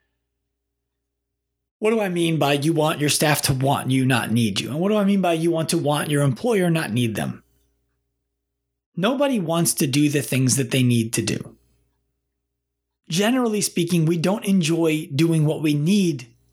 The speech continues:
to do, but we do enjoy doing what we want to do.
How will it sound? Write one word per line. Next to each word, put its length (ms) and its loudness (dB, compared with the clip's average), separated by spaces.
to 140 0
do, 320 2
but 140 0
we 100 0
do 240 2
enjoy 320 0
doing 460 0
what 200 -2
we 120 2
want 420 0
to 100 0
do. 300 -2